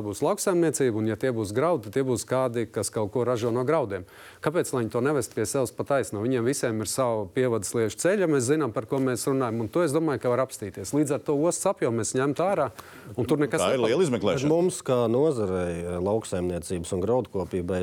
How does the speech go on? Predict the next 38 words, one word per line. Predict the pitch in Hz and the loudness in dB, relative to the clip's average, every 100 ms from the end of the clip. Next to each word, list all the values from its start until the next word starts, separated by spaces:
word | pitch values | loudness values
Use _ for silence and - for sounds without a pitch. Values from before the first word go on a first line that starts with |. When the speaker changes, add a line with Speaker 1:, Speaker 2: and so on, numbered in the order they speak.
| - | -2
Speaker 3:
svarīgi, | 107 107 95 90 | 0 0 0 0
lai | 90 90 | -2 -2
šie | 95 92 | -4 -2
graudi | 107 95 95 | 0 0 0
neienāk | 98 90 90 90 101 | 0 0 -2 -2 -2
Eiropas | 98 85 - | -2 -4 -2
Savienībā | 107 101 98 95 95 | -2 0 0 0 -2
un | 98 | -2
nekropļo | 104 101 90 104 98 | -2 -4 -4 -2 -2
mūsu | 101 - | -4 -2
tirgu, | 123 92 73 85 | -2 -2 -4 -4
jo | |
mūsu, | 95 107 104 107 92 - - 101 | -2 -2 -2 -2 -2 -2 -6 -2
mūsu | 120 - | 0 -2
kooperatīvi | - 117 117 101 95 101 92 92 92 | -4 -2 0 0 0 0 0 0 0
un | 90 | 0
graudaudzētāji | 110 104 98 92 95 92 90 | 0 0 0 0 -2 -2 -2
graudus | 101 104 90 - 104 | 0 0 -2 -2 -2
veda | 104 95 | 0 0
uz | 90 87 - | -2 -4 -4
to | 98 87 | -4 -2
pašu | 98 - 87 | -2 -2 -6
Spāniju, | - - 107 117 95 90 | -4 -2 0 0 0 -2
uz | |
citām | - 110 110 | -4 -2 0
dienvidu | 95 101 110 101 | 0 0 2 2
valstīm, | 101 110 - 98 - - | 0 0 -2 -4 -6 -10
un | 92 104 | -6 -2
tagad | 107 113 107 | 0 0 0
tur | 110 | -2
ir | |
Krievijas | 107 139 143 92 85 | 0 2 2 0 -2
graudu | 92 87 78 | -2 -2 -2
priekšā. | - 82 - 85 | -6 -6 -4 -4
Un | |
mums | 95 113 117 | 0 -2 0
ir, | 104 104 107 - - - | 0 2 0 -2 -14 -6
tāpēc | 104 95 110 110 | -2 0 0 -2